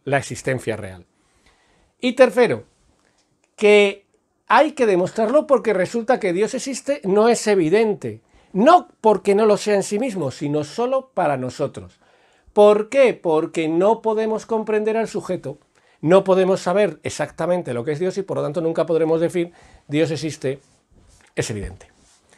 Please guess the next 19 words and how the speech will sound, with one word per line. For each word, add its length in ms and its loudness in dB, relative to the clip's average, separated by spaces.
Así 280 2
pues 260 2
ya 140 2
tenemos 600 -2
el 160 -2
cuadro. 320 -6
Y 100 2
ahora 160 6
dice 360 -2
Tomás 280 0
de 60 -2
Aquino, 280 -12
"Pues 280 6
vamos 260 2
a 60 -2
demostrarlo. 560 -10
Tengo 420 4
que 280 4
demostrarlo". 1200 0